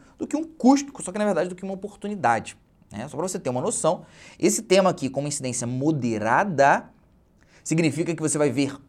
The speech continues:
uma questão a cada quatrocentas, tá? Zero vírgula vinte e oito por cento, zero vírgula vinte e cinco por cento significa que vai ter uma questão a cada quatrocentas que você realizar,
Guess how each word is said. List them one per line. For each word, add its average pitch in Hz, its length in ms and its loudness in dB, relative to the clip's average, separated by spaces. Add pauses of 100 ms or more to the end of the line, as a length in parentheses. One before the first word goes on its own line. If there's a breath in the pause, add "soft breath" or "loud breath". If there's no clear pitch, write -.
uma 285 360 8
questão 185 640 2
a 131 60 -12
cada 151 380 -8 (400)
quatrocentas, - 1040 -16
tá? 120 160 0 (340 loud breath)
Zero 226 380 10
vírgula 226 480 6
vinte 190 280 -2
e - 40 2
oito 175 220 2
por 160 200 -4
cento, 151 360 -4
zero 123 180 2
vírgula 117 160 0
vinte 113 160 -6
e - 60 -8
cinco 120 340 -6
por 214 180 -6
cento 185 240 -2
significa 202 400 -4
que - 60 -10
vai 160 80 2
ter 160 240 -4
uma 233 240 2
questão 208 320 -2
a 165 60 -2
cada 160 160 -2
quatrocentas 156 1120 -2
que - 80 -14
você 101 240 -6
realizar, 98 380 -6